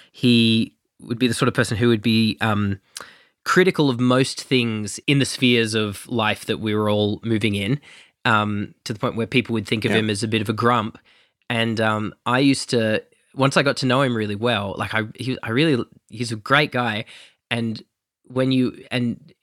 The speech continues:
Speaker 1: he, he just had these certain key obsessions, you know, these particular styles of music that he liked, particular technologies and processes he was into, and he loved them, and he was an obsessive expert on them.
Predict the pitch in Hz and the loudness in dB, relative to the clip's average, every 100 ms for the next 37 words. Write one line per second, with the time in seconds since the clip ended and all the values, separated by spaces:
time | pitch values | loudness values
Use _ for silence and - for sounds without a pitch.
0 | _ - 143 139 - 143 175 220 165 135 | _ -4 2 2 2 2 2 2 2 2
1 | 120 - - 151 123 120 139 117 101 120 | 0 -4 -2 0 0 0 0 0 0 -2
2 | - 101 95 - - - _ _ 117 107 | -2 -4 -6 -10 -18 -20 _ _ 0 0
3 | 92 117 - - 113 127 123 117 - 113 | 0 -2 -2 -6 -4 0 0 0 0 0
4 | 110 117 180 170 160 156 151 143 143 139 | 0 2 2 2 0 2 2 2 2 0
5 | - - - 123 120 110 117 120 123 127 | -6 -8 -6 -4 -2 -2 -4 -2 0 0
6 | 127 127 113 107 101 127 123 - 113 117 | 2 2 2 -4 -2 0 0 0 -4 -2
7 | 117 113 113 - 120 - 117 123 151 175 | -2 -2 -2 2 2 0 -4 -4 0 2
8 | 160 127 110 95 120 120 120 113 123 113 | 0 -4 -6 -4 -4 -4 -4 -6 -8 -4
9 | - 156 139 120 - - 107 101 92 | -2 0 0 0 0 -4 -4 -4 -8